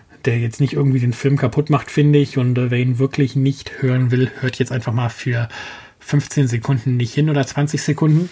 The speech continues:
Ähm, ja, wenn nämlich dann z-, zum Beispiel, oder wenn dann in Polen der Bruch der Freundschaft zwischen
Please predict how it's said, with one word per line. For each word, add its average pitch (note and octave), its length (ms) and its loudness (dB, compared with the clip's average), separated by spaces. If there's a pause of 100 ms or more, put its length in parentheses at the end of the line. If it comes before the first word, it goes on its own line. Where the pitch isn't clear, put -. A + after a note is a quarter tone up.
(600)
Ähm, C#3+ 300 0 (200)
ja, C3 340 -2
wenn D#3+ 160 4
nämlich E3 240 2
dann D3 220 0
z-, C#3+ 160 -12
zum - 280 -4
Beispiel, C3 560 0
oder B2+ 260 -2
wenn C3 180 0
dann C3 200 0 (280)
in D3 200 2
Polen B2 600 2 (140)
der B2 120 2
Bruch A#2+ 280 0
der - 120 2
Freundschaft - 600 -4
zwischen - 640 -2